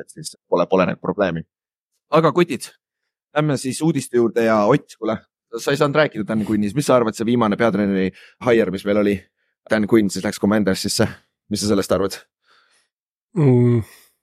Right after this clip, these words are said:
Speaker 2: Ma ei tea, selles mõttes nagu ei saa öelda, et täiesti külmaks jätab, aga ma juba olin nagu arv-, ma olin arvestanud, et ta ei tule meile juba, sest et ma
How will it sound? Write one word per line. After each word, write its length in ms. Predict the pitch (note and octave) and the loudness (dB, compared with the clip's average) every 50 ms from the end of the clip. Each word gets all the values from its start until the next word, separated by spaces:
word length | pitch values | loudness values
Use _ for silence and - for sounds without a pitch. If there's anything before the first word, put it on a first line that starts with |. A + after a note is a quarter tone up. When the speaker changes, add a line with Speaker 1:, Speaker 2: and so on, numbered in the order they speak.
| _ _ _ D#3 C#3 B2 _ _ _ _ - - - - - - | _ _ _ -12 -12 -12 _ _ _ _ -20 -20 -20 -16 -6 0
Speaker 2:
Ma 80 | G3+ G3+ | 2 4
ei 80 | G3 | 6
tea, 140 | F#3+ D3+ A#2+ | 6 6 4
selles 280 | A2 - E3+ E3+ C3+ A#2 | 4 4 4 4 4 4
mõttes 260 | C3 A#2+ - C3 A2+ | 2 0 0 0 2
nagu 280 | B2 B2 B2 A#2+ B2 B2 B2 B2 B2 B2 A#2+ B2 A#2+ A#2+ B2 A#2+ A#2+ - - - - - - - _ _ _ _ _ - | 2 2 2 4 4 4 4 4 4 4 4 4 4 4 2 0 -2 -6 -20 -20 -20 -20 -20 -20 _ _ _ _ _ -6
ei 100 | E3 A#2+ | -4 0
saa 200 | C3+ C#3 C#3 C#3+ | 2 2 2 2
öelda, 240 | C#3 B2 A#2+ A#2+ A#2 | 2 2 0 0 0
et 80 | - | 0
täiesti 320 | C#3 C#3 B2+ A#2+ - A#2+ G#2+ | 0 2 2 0 0 -2 -2
külmaks 400 | B2 A#2 A2+ A2 G#2+ G2+ - A#2 | 0 0 2 2 0 0 0 -2
jätab, 300 | G#2+ F#2+ - G#2+ G2+ G#2 | -2 0 0 0 0 2
aga 240 | G2+ G2 - G#2 G2+ G2+ G2+ G2+ G2 G2 G2+ G2 | 0 0 0 0 2 2 2 2 2 0 0 -2
ma 200 | G#2 A2 A2 G#2+ G#2+ - - G#2 G#2 G#2 | -2 -2 0 2 2 2 2 2 2 2
juba 260 | G#2 G#2+ G2 A2 G#2+ | 2 0 2 2 2
olin 240 | A2 G#2+ G#2+ G#2+ G#2+ | 4 4 4 4 2
nagu 160 | G#2+ G2+ A2 | 2 2 2
arv-, 240 | A2 A2 A2 - - A2+ A2 G2+ F2 - - | 2 2 2 0 0 0 -2 -2 -2 -2 -2
ma 180 | A#2 A#2 A#2 A#2 | 0 0 2 2
olin 160 | A2 A2 A2+ | 2 2 2
arvestanud, 460 | A#2 A2 G#2+ F#2+ - A2 G#2 G2+ G2+ | 2 2 2 0 0 -2 -2 -2 -4
et 60 | - | -4
ta 120 | - G2+ G2+ | -2 -2 0
ei 40 | |
tule 220 | F#2+ A2 G#2 G2 F#2+ | 2 2 2 2 2
meile 300 | F#2+ F#2 F#2 F#2+ F#2+ F#2+ | 2 0 0 0 0 0
juba, 220 | F#2 F#2+ F#2+ F#2 - _ _ | 0 0 0 -2 -4 _ _
sest 300 | - G2+ F#2 - - G#2+ | -8 -8 -6 -2 -2 -2
et 160 | G2+ - - | -2 -2 -2
ma 180 | A2 A2 A2 | 0 2 2